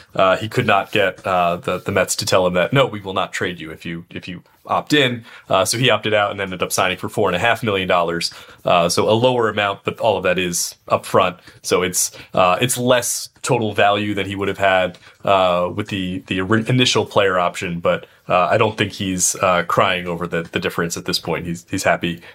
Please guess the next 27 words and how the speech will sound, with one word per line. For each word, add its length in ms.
uh, 200
to 260
be 60
staying 300
in 80
New 60
York. 400
With 140
the 60
bullpen 340
as 100
a 80
whole, 460
it's 140
a 60
different 340
kind 160
of 80
composition 640
than 180
what 140
they 120
had 300
going 180
into 160
last 320
season. 400